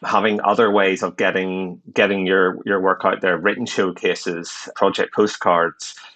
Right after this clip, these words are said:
you know, sketch note visualizations. There, there's tons of tools I think that teams can use to just share with the world, t-,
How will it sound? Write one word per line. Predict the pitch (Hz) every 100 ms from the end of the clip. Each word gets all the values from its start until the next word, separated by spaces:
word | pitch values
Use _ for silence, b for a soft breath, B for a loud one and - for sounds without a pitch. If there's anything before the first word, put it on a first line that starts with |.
| -
you | 90 90
know, | 87
sketch | - - 127 107 -
note | 104 92
visualizations. | 98 98 87 87 92 95 92
There, | 120
there's | 120 -
tons | - 156 156
of | 147
tools | 131 123 117 110
I |
think | 101 107 101
that | 101 92 -
teams | 131 117 113
can | - 101
use | 92 117 110 95 - - - _
to | - 104 95 -
just | 135 - - _ -
share | - - 113 135
with | 139
the | -
world, | 90 117 135 107 -
t-, | -